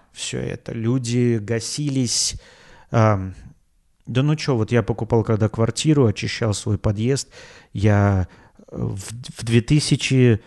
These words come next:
третьем году, заходя на свой этаж, шёл по шприцам.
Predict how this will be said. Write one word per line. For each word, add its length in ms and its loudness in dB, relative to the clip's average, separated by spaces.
третьем 680 4
году, 420 -2
заходя 540 2
на 120 0
свой 360 2
этаж, 400 2
шёл 340 4
по 140 -2
шприцам. 680 -4